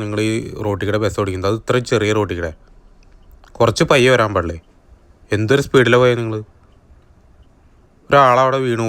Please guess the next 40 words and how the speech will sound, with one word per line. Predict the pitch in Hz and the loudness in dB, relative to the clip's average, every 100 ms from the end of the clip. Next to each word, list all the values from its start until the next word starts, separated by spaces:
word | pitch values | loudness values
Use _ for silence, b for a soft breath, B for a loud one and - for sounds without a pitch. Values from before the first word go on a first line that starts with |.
| 110 | 0
വണ്ടിയും | 107 120 120 | 0 -2 -4
വീണു, | 95 98 | -6 -6
എന്നിട്ട് | 107 123 123 | -8 -6 -2
തിരിഞ്ഞു | 120 117 131 139 | -2 -2 -2 -2
പോലും | 127 120 | -2 -4
നോക്കാണ്ട്. | 101 98 92 90 _ _ _ _ _ _ _ _ _ _ _ _ - | -6 -8 -10 -14 _ _ _ _ _ _ _ _ _ _ _ _ -4
ഇതുപോലെയാണ് | 117 123 143 147 | 0 2 0 -2
ഈ | 143 | 2
പ്രൈവറ്റ് | 127 117 110 | 2 2 0
ബസ്സുകാർ | 101 113 117 | 0 2 2
കാണിക്കണേ. | 110 90 87 - - | 0 -4 -10 -10 -2
പറയുമ്പോൾ | 110 117 139 | 0 0 -2
എല്ലാം | 131 135 | -2 0
പറയണമല്ലോ, | 123 110 107 104 | -2 -2 -4 -4
നമ്മൾ | 110 120 | -4 -2
കെ | 110 | 0
എസ് | 104 | 0
ആർ | 113 | -4
ടി | 107 | -4
സിനെ | 123 131 | -6 -4
മാത്രം | 117 120 131 135 131 | -4 -4 -8 -8 -8
കുറ്റം | 123 127 | -6 -4
പറഞ്ഞിട്ട് | 120 123 | -4 -2
കാര്യമില്ല, | 110 104 95 87 - - b b - | -2 -2 -6 -8 -14 -20 b b -6
ഇവരും | 107 113 123 | -2 -2 0
ചെയ്യുന്നത് | 127 123 127 123 | -2 -2 -4 -6
ഇങ്ങനെയൊക്കെ | 117 113 117 120 | -6 -4 -2 -2
തന്നെയാണ്. | 110 110 95 82 - - - - _ - _ - _ - | -4 -4 -8 -12 -20 -20 -20 -20 _ -20 _ -20 _ 0
അല്ല, | 127 113 | 2 2
അവർ | 104 127 | 2 2
വിചാരിച്ചിട്ടുണ്ടാവും | 131 120 127 135 135 120 | 2 2 -2 -4 -2 -2
അവരുടെ | 98 98 123 | -2 -2 -2
വണ്ടി | 117 127 | -2 -2
തട്ടിയിട്ടൊന്നുമില്ലല്ലോ, | 123 120 127 127 127 120 104 | -2 -2 -6 -6 -6 -6 -6
പിന്നെ | 101 104 | -4 -4
ഞങ്ങൾക്ക് | 95 98 117 | -6 -6 -6
നിർത്തേണ്ട | 101 101 104 110 | -6 -4 -2 -2
ആവശ്യമില്ലല്ലോ, | 98 110 98 90 76 _ b b b - | -2 -6 -6 -10 -14 _ b b b -6
പിന്നെ | 101 | -2
ഞങ്ങൾ | 104 | -2